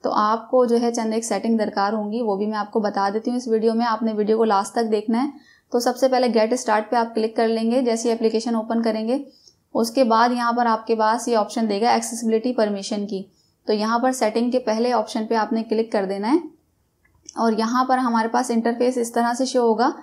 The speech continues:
आपने इसको स्क्रॉल डाउन करना है। स्क्रॉल डाउन करने के बाद यहाँ पे लास्ट में स्नैप ट्रांस जो है आपको नज़र आ रहा है, इस पे आपने क्लिक करना है। ऑफ हुआ हुआ है, इसको आपने simply on कर देना है। इसके बाद इसकी दूसरी सेटिंग पे आ जाते हैं हम। इसके बाद फ्लोटिंग बेल परमिशन है, इस सेटिंग पे हम यहाँ से क्लिक कर लेंगे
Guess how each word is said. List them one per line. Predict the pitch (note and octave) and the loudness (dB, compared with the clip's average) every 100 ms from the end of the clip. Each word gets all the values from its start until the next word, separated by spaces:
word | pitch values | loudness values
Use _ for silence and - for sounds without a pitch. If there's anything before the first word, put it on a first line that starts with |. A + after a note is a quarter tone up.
| - _ - | -20 _ 4
आपने | A3 A3+ B3+ | 4 4 -2
इसको | B3+ B3 | 0 -2
स्क्रॉल | A#3+ A3 A3 A#3+ | 0 0 2 2
डाउन | A#3+ B3 | 0 0
करना | A#3 A3+ A#3 | 2 2 2
है। | D#4+ - _ _ - | 0 -2 _ _ -4
स्क्रॉल | A#3 B3 A#3+ B3 | -2 2 2 2
डाउन | B3 B3+ | 0 2
करने | A#3 A3+ | 2 2
के | A#3 | 2
बाद | A3+ A#3 A#3+ | 2 2 2
यहाँ | A#3+ A#3 | 0 0
पे | A#3+ | 2
लास्ट | G#3 G#3+ - | 2 2 0
में | B3 | -2
स्नैप | B3 A#3 A#3 A#3+ - | 0 2 2 0 -2
ट्रांस | G#3+ A#3+ - | -2 -2 0
जो | A3+ | 0
है | A3+ | 2
आपको | G#3+ G#3 A3+ | 0 0 0
नज़र | G#3+ G3+ G#3 | 0 0 0
आ | G3+ | 0
रहा | A#3 | 0
है, | D4+ | 0
इस | A#3+ - | -4 -4
पे | B3 | 0
आपने | A3+ A3 A3 | 0 0 0
क्लिक | - A#3 A#3+ | 0 0 0
करना | A#3 A3+ | 2 2
है। | B3 | 2
ऑफ | - G#3+ A#3+ | 4 4 4
हुआ | B3 A#3 | 0 2
हुआ | A#3 | 2
है, | A#3 | 0
इसको | A#3 A3 | 0 -2
आपने | G3+ A3+ | -2 -2
simply | B3 A3+ A3+ A#3+ | -2 -4 -2 0
on | A3 G#3 G#3 | 0 -2 -4
कर | F#3+ | -4
देना | F#3+ F#3+ | -4 -8
है। | G3 _ _ _ _ - | -12 _ _ _ _ -2
इसके | A#3 C4 | 2 4
बाद | A#3 A#3 A#3 | 4 4 2
इसकी | A#3+ B3+ | 0 0
दूसरी | A3 A3+ C4 | 2 2 0
सेटिंग | B3+ G#3+ A3+ A3+ | 0 0 0 2
पे | |
आ | G#3+ | 0
जाते | G3+ G#3 A3+ | 0 -2 -2
हैं | A#3 | 0
हम। | B3 D4 D4+ - _ _ - | 2 2 0 -18 _ _ -2
इसके | A#3 B3+ | 0 2
बाद | A#3 B3 | 2 2
फ्लोटिंग | B3+ A3+ A3+ B3+ A#3+ | 2 2 4 4 4
बेल | G#3 A3+ | 4 2
परमिशन | A#3 A3+ A3 A#3+ A#3 | 2 0 0 0 2
है, | B3 C#4 | 2 0
इस | B3 B3 | -2 0
सेटिंग | A3+ A#3 A#3+ | 0 0 0
पे | B3+ | 0
हम | A#3+ A#3+ | 0 0
यहाँ | A3+ A3 | 0 -2
से | A#3+ | -2
क्लिक | A#3+ A#3 A#3 | 0 0 2
कर | A3+ | -2
लेंगे | A3+ A3+ A#3+ C#4+ | -2 -2 -2 -2